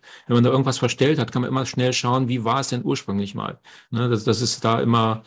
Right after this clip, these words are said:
aufgeführt, wie es ursprünglich ist. Es ist, äh, eine, eine nette kleine Funktion. Bei sehr komplexen Einstellungen ist es manchmal hilfreich. <laughs>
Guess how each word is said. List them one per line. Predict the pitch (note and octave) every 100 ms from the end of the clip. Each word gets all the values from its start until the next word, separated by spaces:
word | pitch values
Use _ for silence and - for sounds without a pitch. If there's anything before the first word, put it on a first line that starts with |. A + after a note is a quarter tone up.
| - -
aufgeführt, | - A#2+ A#2+ A2+ A#2+ A2
wie | A2+
es | A2
ursprünglich | - A2 G#2 G2
ist. | G2+ -
Es | A#2+ B2
ist, | A2+ - - G2
äh, | A2 G#2 G#2 - - - -
eine, | A#2 G#2+ G#2+
eine | C2+ A#2 A#2+
nette | A#2+ C#3 C#3+
kleine | - A#2+ A#2
Funktion. | - A#2 - B2+ C3
Bei | A#2 A#2 A#2
sehr | A2+ A#2+ A#2 A2+
komplexen | - A#2 A#2+ B2+ - B2+
Einstellungen | A#2+ A#2 A#2+ A#2
ist | B2+
es | A2+
manchmal | A2 G#2+ G#2
hilfreich. | A2 G#2 G#2+ G#2+ - -
<laughs> | A2+